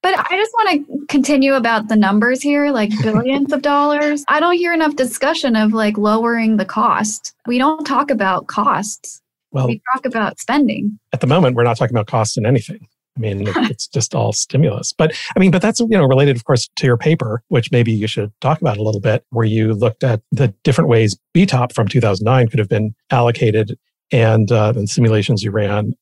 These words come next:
Speaker 2: uh, and, you know, showing that a reverse auction could have been much more efficient, got a much bigger bang for the buck. But I also thought a,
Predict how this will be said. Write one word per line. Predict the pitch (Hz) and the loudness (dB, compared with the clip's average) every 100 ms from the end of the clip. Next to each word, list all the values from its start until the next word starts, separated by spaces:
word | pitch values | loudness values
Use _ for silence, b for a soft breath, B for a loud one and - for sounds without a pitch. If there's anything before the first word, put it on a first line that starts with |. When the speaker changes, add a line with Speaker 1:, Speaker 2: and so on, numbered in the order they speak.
| _ | _
Speaker 2:
uh, | - 170 131 123 | -8 -4 -2 0
and, | 120 - | 0 0
you | 131 | 0
know, | 123 113 | 0 -2
showing | - 135 107 104 | -2 0 2 2
that | 101 104 127 | 0 -2 0
a | |
reverse | 104 98 110 - | 0 2 0 0
auction | 104 - 117 | -2 -2 -2
could | 120 | 0
have | 98 - - | -2 -4 0
been | 113 117 | 2 4
much | 113 | 2
more | - | 0
efficient, | 104 123 - 120 | 0 0 0 0
got | 120 | 0
a | 107 | 0
much | 117 - | -2 0
bigger | 113 | -2
bang | 107 110 | 0 -2
for | 107 113 | -2 0
the | |
buck. | 113 117 - | 0 0 0
But | 170 | 2
I | 233 | 2
also | 330 - | 2 0
thought | - 214 | 0 2
a, | 170 | 2